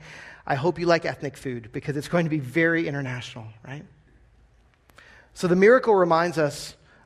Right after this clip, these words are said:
of the wider plan of the gospel. The second is, uh, this passage shows us the greater peril of unbelief. Uh, they head back to the west side of the lake after this miracle's happened, and, uh,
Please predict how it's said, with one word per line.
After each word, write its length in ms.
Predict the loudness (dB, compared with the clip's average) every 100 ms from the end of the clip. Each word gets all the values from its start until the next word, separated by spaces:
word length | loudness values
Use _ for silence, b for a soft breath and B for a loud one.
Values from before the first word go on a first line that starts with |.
| -2
of 300 | 0 0 -2
the 60 |
wider 360 | 0 2 2 0
plan 500 | -4 -2 0 0 -4
of 200 | -8 -6
the 60 |
gospel. 380 | -2 -2 -2 -6
The 80 | -6
second 400 | 2 2 2 -2
is, 320 | -2 -2 -4
uh, 140 | -2 -2
this 140 | -2
passage 340 | -2 -2 -4 -4
shows 240 | -2 0
us 140 | -4
the 80 | -8
greater 300 | -4 -2 -2
peril 540 | -6 -4 -2 -2 -2 -10 B B B
of 180 | -4 -2
unbelief. 800 | -2 -2 -2 -4 -6 -8 -14 -20 _ _ _ _ _ _ _ -18 -8
Uh, 60 |
they 100 | -4
head 200 | -2 2
back 180 | 2 0
to 80 | -2
the 80 | -4
west 240 | -4 -4
side 260 | -2 -2 -2
of 60 |
the 80 | 0
lake 240 | 0 2
after 240 | 0 -2 -6
this 160 | -6
miracle's 340 | -2 -2 -4 -6
happened, 500 | -4 -4 -2 -6 -6
and, 400 | -8 -8 -8 -10
uh, 300 | -10 -10